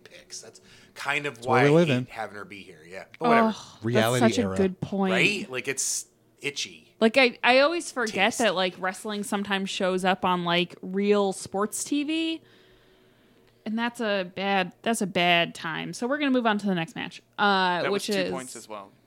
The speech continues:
Speaker 3: That is also two points. You are correct.
Speaker 1: Well, is it? I mean, sometimes we usually tend to do the women's championships as three,
Speaker 3: I
Speaker 1: since
Speaker 3: don't
Speaker 1: we're
Speaker 3: feel
Speaker 1: not
Speaker 3: like this is, like, a
Speaker 4: Worth it?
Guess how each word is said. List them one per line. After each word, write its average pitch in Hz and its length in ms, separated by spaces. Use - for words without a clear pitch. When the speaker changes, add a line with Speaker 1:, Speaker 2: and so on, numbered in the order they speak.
Speaker 3:
That 196 120
is 185 120
also 185 420
two 240 200
points. 233 360
You 180 180
are 175 260
correct. - 420
Speaker 1:
Well, - 120
is 139 200
it? 226 160
I 131 60
mean, 135 120
sometimes 165 460
we 123 100
usually 156 380
tend 135 180
to 127 40
do 123 80
the 107 100
women's 107 320
championships 113 640
as 87 120
three, 110 360
Speaker 3:
I 220 60
Speaker 1:
since 285 60
Speaker 3:
don't 339 100
Speaker 1:
we're 320 60
Speaker 3:
feel 339 140
Speaker 1:
not 339 60
Speaker 3:
like 330 160
this 302 200
is, 285 440
like, 233 200
a 180 440
Speaker 4:
Worth 143 500
it? 208 160